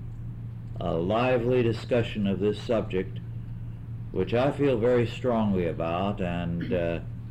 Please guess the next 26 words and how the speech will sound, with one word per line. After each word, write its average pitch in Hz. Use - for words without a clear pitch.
it 92
never 131
ceases 135
to 123
anger 110
me 87
when, 90
me 104
when 92
I 92
encounter 92
examples 95
of 87
this 117
absurd 107
kind 92
of 82
belief. 82
I 101
cannot 120
begin 120
to 95
tell 92
you 76
how 101
many 107